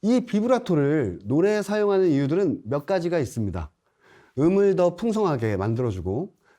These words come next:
음의 떨어짐을 방지해준다, 음을 매끄럽게 연결해준다의 몇 가지 이유들이 있지만, 어, 저도 참 오랜 시간 노래했고 지금까지도 노래를 이야기하는 사람이잖아요. 비브라토를 하는 가장 큰 이유는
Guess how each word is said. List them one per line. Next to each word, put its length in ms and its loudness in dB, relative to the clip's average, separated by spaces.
음의 260 0
떨어짐을 420 0
방지해준다, 920 -2
음을 240 2
매끄럽게 520 -2
연결해준다의 1000 0
몇 160 -2
가지 260 -2
이유들이 420 0
있지만, 520 -2
어, 560 2
저도 220 -4
참 240 -2
오랜 220 2
시간 240 0
노래했고 600 -2
지금까지도 680 -2
노래를 320 -2
이야기하는 480 0
사람이잖아요. 800 -6
비브라토를 640 0
하는 160 0
가장 300 0
큰 180 2
이유는 520 2